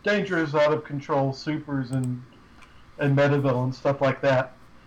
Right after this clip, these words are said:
Uh, some of his former teammates jokingly would refer to him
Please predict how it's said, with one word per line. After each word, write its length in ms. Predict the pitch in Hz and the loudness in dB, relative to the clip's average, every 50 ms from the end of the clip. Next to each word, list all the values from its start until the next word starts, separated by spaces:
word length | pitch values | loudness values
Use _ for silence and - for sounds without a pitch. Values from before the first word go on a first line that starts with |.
| - - - | -20 -10 -4
Uh, 120 | 139 131 123 | -4 -4 -4
some 200 | - - 165 151 | -4 -2 -2 -2
of 100 | 139 127 | 0 0
his 140 | 135 131 | -2 -4
former 340 | - - 170 160 143 143 151 | -4 -2 0 2 2 2 0
teammates 560 | 143 - - 170 160 151 151 147 143 139 139 | -2 -4 -4 -2 0 0 0 0 0 -2 -4
jokingly 540 | - - 160 147 147 143 156 156 147 143 143 | -6 -4 -2 -2 -2 -2 -2 -4 -2 0 0
would 160 | 143 139 135 | 0 0 0
refer 320 | 139 135 - - 139 139 135 | -2 -4 -2 0 0 0 0
to 200 | 135 - 151 143 | -2 -4 -4 -2
him 320 | 139 139 131 131 131 131 | 0 0 0 -2 -4 -6